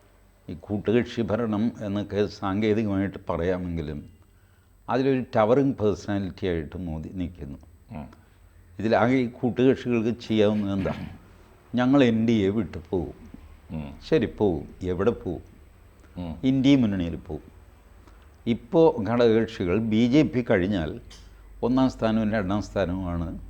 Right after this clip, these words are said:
Speaker 1: ചന്ദ്രബാബു
Speaker 2: നായിഡുവിനും
Speaker 1: നായിഡുവിനും
Speaker 2: നിതീഷിനും.
Speaker 1: നിതീഷിനും.
Speaker 2: ഉം.
Speaker 1: ഇന്ത്യ സഖ്യത്തിൽ പോയാൽ ഇവർ എട്ടാമതോ ഒമ്പതാമതോ ഒക്കെ ആയിട്ടേ വരുള്ളൂ.
Speaker 2: ഉം.
Speaker 1: കാരണം കോൺഗ്രസ് ആണ് ഒന്ന്,
Speaker 2: ഉം.
Speaker 1: മമത, സ്റ്റാലിൻ, ഇതൊക്കെ കഴിഞ്ഞിട്ടല്ലേ ഇവരുടെ നമ്പർ വരുന്നുള്ളൂ.
Speaker 2: ഉം,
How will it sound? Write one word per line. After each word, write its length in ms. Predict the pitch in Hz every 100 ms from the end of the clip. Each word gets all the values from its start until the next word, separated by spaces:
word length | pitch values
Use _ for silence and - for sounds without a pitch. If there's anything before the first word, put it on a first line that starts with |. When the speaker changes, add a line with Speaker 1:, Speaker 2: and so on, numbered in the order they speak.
| - -
Speaker 1:
ചന്ദ്രബാബു 420 | 95 104 113 117
Speaker 2:
നായിഡുവിനും 280 | 117 107 92
Speaker 1:
നായിഡുവിനും 460 | 98 82 85 82 - - - -
Speaker 2:
നിതീഷിനും. 500 | 113 110 92 85 76 - -
Speaker 1:
നിതീഷിനും. 560 | 135 120 92 - - - -
Speaker 2:
ഉം. 300 | 76 69 - - - - - - -
Speaker 1:
ഇന്ത്യ 360 | 120 147 165 196
സഖ്യത്തിൽ 540 | - 156 - 139 117
പോയാൽ 520 | 120 98 98 104 85 76 - - - -
ഇവർ 180 | 123 139
എട്ടാമതോ 640 | 139 - 131 127 127 117
ഒമ്പതാമതോ 480 | 120 110 101 104 107
ഒക്കെ 180 | 101 120
ആയിട്ടേ 260 | 101 87 90
വരുള്ളൂ. 440 | 92 82 78 78 -
Speaker 2:
ഉം. 80 | 85
Speaker 1:
കാരണം 300 | 98 101 110 -
കോൺഗ്രസ് 540 | - 101 104 120 -
ആണ് 160 | 104 98
ഒന്ന്, 500 | 87 80 80 - -
Speaker 2:
ഉം. 360 | 90 82 - 98
Speaker 1:
മമത, 420 | 98 98 92 82 - - - -
സ്റ്റാലിൻ, 720 | - 104 92 95 104 90 73 - - - - -
ഇതൊക്കെ 320 | 135 135 165 185
കഴിഞ്ഞിട്ടല്ലേ 500 | 180 165 170 165 170
ഇവരുടെ 240 | 156 147
നമ്പർ 280 | 147 131 127
വരുന്നുള്ളൂ. 480 | 139 107 120 87 82
Speaker 2:
ഉം, 180 | 80